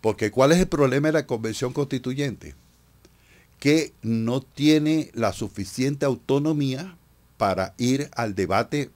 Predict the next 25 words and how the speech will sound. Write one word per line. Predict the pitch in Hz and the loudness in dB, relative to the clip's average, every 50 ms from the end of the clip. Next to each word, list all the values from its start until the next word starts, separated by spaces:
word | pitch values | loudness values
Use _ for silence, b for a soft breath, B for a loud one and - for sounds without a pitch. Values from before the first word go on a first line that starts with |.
| _ | _
de | - 98 110 104 | -8 -6 -4 -4
lo | 101 98 95 | -4 -4 -6
que | - - 104 101 - | -6 -4 -4 -4 -2
al | - 107 104 - | -2 -2 -2 -2
pueblo | - - - 131 135 139 147 147 | -2 0 2 2 2 4 2 0
de | 123 101 | 0 -2
Chile | 95 - 131 127 135 139 | -4 -6 -6 -4 -4 -4
le | 135 120 | -6 -6
interesa. | 107 92 - 107 95 95 90 - - - - _ _ _ _ _ _ _ _ _ _ _ _ _ _ b b b b b b b b b b b | -8 -10 -10 -12 -10 -10 -12 -12 -14 -18 -18 _ _ _ _ _ _ _ _ _ _ _ _ _ _ b b b b b b b b b b b
Ahí | 123 139 160 | 2 2 4
prevalecieron | - - 190 185 156 147 135 127 120 - - - 160 156 117 98 82 82 - _ _ _ - | 4 2 2 4 4 4 2 2 0 -4 -2 0 0 0 0 -2 -4 -8 -14 _ _ _ -2
posiciones | 123 123 113 - 113 101 - - 135 143 147 156 147 - - - b b b b b b b b | -2 -2 -2 -2 -6 -8 -4 -2 -2 -2 -2 -2 -4 -6 -10 -14 b b b b b b b b
de | 113 113 113 135 117 - - _ _ - | -8 -2 0 0 0 0 -4 _ _ -16
sectores | - - - - 135 117 - - - _ - 170 170 135 101 90 - | -10 -6 -4 -2 -2 -4 -4 -10 -4 _ 6 6 6 6 4 0 -4
sociales | - 110 107 - - 127 120 123 127 110 - - - | -6 -8 -6 -2 -2 -2 -2 -2 -4 -6 -6 -6 -4
específicos | - 123 - - - - 95 - - - 160 151 - - 87 - - 85 - - - - | -4 -4 -4 -4 -4 -6 -6 -4 -4 -4 -4 -4 -4 -8 -10 -10 -10 -14 -14 -12 -4 0
por | 127 123 110 | 0 2 2
encima | 98 101 - - 170 156 117 107 107 | 0 -2 -2 -2 -2 -2 0 -2 -2
de | 104 | -2
los | 92 95 95 | -4 -4 -6
intereses | 104 95 - - 92 76 78 87 - - 123 123 | -6 -10 -10 -8 -10 -8 -8 -8 -8 -10 -10 -8
generales | 156 156 156 143 123 120 117 117 147 180 - _ b b b b b b b b | -8 -6 -6 -4 -2 -2 -4 -4 -6 -10 -16 _ b b b b b b b b
de | 117 101 | 0 0
la | 95 92 | 0 -2
sociedad. | 92 - 80 - - 76 67 62 58 | -4 -6 -12 -10 -10 -10 -10 -12 -12